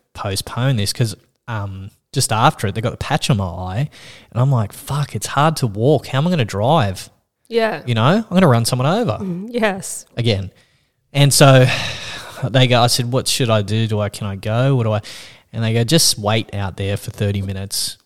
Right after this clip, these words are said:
Speaker 1: We'll take the patch off and then we'll make sure you're all good." Anyway, I walk out and everyone in reception is doing the same 'cause I didn't say anything. Like, I didn't scream. I didn't cry. I fe-,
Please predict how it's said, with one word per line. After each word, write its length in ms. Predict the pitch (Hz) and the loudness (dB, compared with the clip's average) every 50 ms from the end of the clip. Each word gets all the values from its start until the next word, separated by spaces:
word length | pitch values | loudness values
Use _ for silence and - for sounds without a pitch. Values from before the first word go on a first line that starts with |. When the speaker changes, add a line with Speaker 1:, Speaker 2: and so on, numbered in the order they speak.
| _ - | _ -10
Speaker 1:
We'll 240 | 123 123 123 131 127 | -6 -2 -2 -2 -2
take 240 | - - 120 - | 0 -2 -2 -2
the 60 | - 104 | -4 -6
patch 340 | - - - 101 - - - | -8 -8 -8 -6 -6 -6 -6
off 360 | 104 98 92 - - - - - | -4 -4 -4 -6 -8 -12 -16 -12
and 160 | - 110 107 | -10 -8 -6
then 120 | 104 101 98 | -6 -6 -6
we'll 240 | 98 98 95 95 - _ _ _ _ _ _ _ _ _ _ _ - | -6 -8 -10 -14 -18 _ _ _ _ _ _ _ _ _ _ _ -8
make 180 | 110 110 107 - | -6 -4 -4 -2
sure 140 | - 113 104 | -2 -2 -2
you're 120 | 104 107 | -2 -2
all 200 | - 104 101 98 | -2 -2 -2 -2
good." 300 | 95 101 113 143 175 190 - - - - _ _ - - - - - _ - | -2 -2 -2 -2 -2 -4 -8 -18 -20 -20 _ _ -20 -20 -20 -20 -16 _ -4
Anyway, 300 | 120 120 117 113 110 - | -2 0 2 2 0 0
I 80 | - 117 | 0 0
walk 360 | 113 123 147 165 165 - - | 2 2 2 2 2 2 2
out 180 | 147 127 120 - - | 2 2 2 2 0
and 120 | 127 131 | -2 0
everyone 260 | - 147 143 170 190 202 | 0 2 4 4 6 6
in 100 | 180 151 | 6 6
reception 720 | 117 101 - - 107 107 - - - 127 156 202 254 233 - | 4 4 2 0 0 -2 -2 -2 -4 -4 -4 -4 -6 -6 -4
is 180 | 127 117 107 | -4 -4 -2
doing 200 | 113 120 110 104 | 0 0 0 0
the 80 | 101 101 | 0 -2
same 280 | - - 101 101 113 - | -2 -4 -4 -4 -4 -4
'cause 140 | - - | -2 0
I 160 | 170 139 156 170 | 4 4 6 6
didn't 180 | 190 175 147 | 6 4 2
say 240 | - - 135 117 113 | 2 2 0 0 -2
anything. 240 | 101 101 98 101 107 | -4 -6 -8 -6 -6
Like, 140 | 104 - - | -4 -2 0
I 40 | |
didn't 200 | 147 165 147 - | 0 0 0 -2
scream. 520 | - - - - 95 92 90 90 90 92 98 - _ - | -2 -4 -4 -8 -12 -14 -14 -14 -14 -14 -14 -16 _ -12
I 80 | 107 107 | -8 -6
didn't 340 | 113 113 104 - 113 _ - | -6 -6 -6 -8 -12 _ -16
cry. 560 | - - 117 107 95 92 90 90 107 127 - _ - _ _ _ _ - | -8 -4 -2 -2 -2 -2 -4 -6 -6 -8 -8 _ -20 _ _ _ _ -8
I 300 | 226 202 220 196 233 220 | -6 -6 -6 -6 -6 -4
fe-, 120 | 175 135 | -4 -4